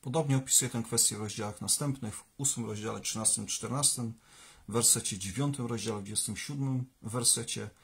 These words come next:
czy też w jedenastym rozdziale Daniela, wersety dwudziesty siódmy, trzydziesty piąty, e, czterdziesty piąty. Podaję wam wiele i szereg wersetów, mm, dla każdego z was, jeżeli chcecie sobie je sprawdzić, zapisać lub przeanalizować.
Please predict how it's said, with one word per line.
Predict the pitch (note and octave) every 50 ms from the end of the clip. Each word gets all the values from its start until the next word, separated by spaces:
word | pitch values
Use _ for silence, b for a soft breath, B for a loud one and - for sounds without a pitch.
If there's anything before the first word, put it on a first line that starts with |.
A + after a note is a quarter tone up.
| B B B B B B B B B _
czy | - C3
też | C3 C3+ A#2 - - G2
w | G#2+
jedenastym | A2 - A2 A2+ B2 B2 - - A2+ G#2
rozdziale | G#2 G2+ - - A2+ G#2+ G#2 F#2+
Daniela, | G2 G#2 G#2 G#2+ A2 G2+ G2+ G2
wersety | E2+ G2 G#2+ G2+ G2 - - - - G2+
dwudziesty | F#2+ - - A2+ A2 B2 D3+ C#3+ - - - C3+ - -
siódmy, | E3+ - - - E3+ E3+ C#3 - C#3 B2+
trzydziesty | A#2+ - - B2 A#2 - - -
piąty, | - - A#2+ G#2 F#2 - G#2 G2 b b b b b b b b -
e, | G#2 F#2 G2+ G2 -
czterdziesty | - - - - B2+ G#2+ G2+ G2+ - - - F#2+
piąty. | - - F#2 - E3
Podaję | - - C3+ C#3+ D#3+ D#3+ D#3+
wam | D#3 D#3 D3 C#3 C#3 G2
wiele | G2 G2 C3+ D#3 D3+ E3 E3 D#3+
i | - B2
szereg | - - C3+ C#3 C#3 C3+ C3+ -
wersetów, | G#2+ A#2+ A#2 - - A#2+ - - A#2+ A#2+ - - B B B B B B B B B B -
mm, | A#2 G#2 G#2 G2 - A#2
dla | F#2+ G#2+ G2+
każdego | - - G#2 - A2+ G2 A2 G#2+
z | - -
was, | G2+ G#2+ A2 - -
jeżeli | F#2+ G2 G2 G2+ G2
chcecie | F#2+ - - F#2+ - - -
sobie | - - - - E2+ F#2+
je | E2+ - - - -
sprawdzić, | - - - C#3 C#3 C3+ B2 G#2+ A2 G#2 F#2+
zapisać | - G2 F#2+ - - G2 - - F#2+ F2 - -
lub | - - F#2+
przeanalizować. | - - - G2+ G2+ - F2 G2 - - - A2+ - - - -